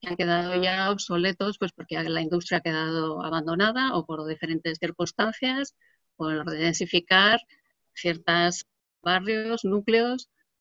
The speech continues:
que se ve que todavía tienen una capacidad de acogida. Y, bueno, pero siempre dentro, tampoco pensemos que con eso es, lo que estamos promoviendo es que se hagan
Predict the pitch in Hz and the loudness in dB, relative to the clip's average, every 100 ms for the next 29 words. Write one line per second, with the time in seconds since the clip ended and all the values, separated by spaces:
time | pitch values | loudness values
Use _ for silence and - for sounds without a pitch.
0 | _ 170 156 165 160 170 175 170 170 175 | _ -4 -4 -2 -2 -2 0 0 2 4
1 | 180 180 175 175 175 185 180 180 - 170 | 2 2 4 6 6 4 2 0 -6 -6
2 | 175 175 175 175 - 156 - 175 165 165 | -2 0 2 0 -2 -10 -4 -2 -2 -4
3 | 180 - _ _ _ _ _ _ 160 160 | -10 -18 _ _ _ _ _ _ -4 -2
4 | 151 156 160 151 160 151 - 175 185 180 | -2 0 -2 -2 -8 -8 -2 0 4 4
5 | 185 180 190 185 - _ 151 165 175 175 | 2 0 0 -2 -6 _ -8 -4 0 0
6 | 175 180 175 175 180 175 190 196 - 180 | 2 0 0 0 0 0 -2 -4 -4 -6
7 | 165 147 - 160 160 - 170 170 175 180 | -6 -6 -2 -2 -2 -4 -2 0 2 2
8 | 180 185 185 180 165 165 156 151 156 | 2 2 0 -2 -4 -2 -2 -4 -6